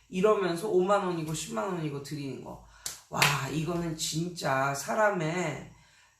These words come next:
자존심을 뭉개다 못해 파멸시키는 그런 행동이거든요. 예, 제가 생각해봤을 때 그건 정말 그런 행동인데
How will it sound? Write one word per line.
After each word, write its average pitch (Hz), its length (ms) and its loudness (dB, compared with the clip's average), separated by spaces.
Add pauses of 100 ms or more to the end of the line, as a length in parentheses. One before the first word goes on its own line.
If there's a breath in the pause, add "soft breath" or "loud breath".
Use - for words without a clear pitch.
(260 soft breath)
자존심을 170 1040 -2 (220)
뭉개다 190 480 0
못해 156 420 -4
파멸시키는 262 880 -4
그런 143 200 -6
행동이거든요. 208 1000 -4 (640 loud breath)
예, 170 420 -2
제가 202 260 2
생각해봤을 247 640 0
때 196 140 -2
그건 156 680 -2
정말 156 340 0
그런 165 220 -4
행동인데 190 760 -2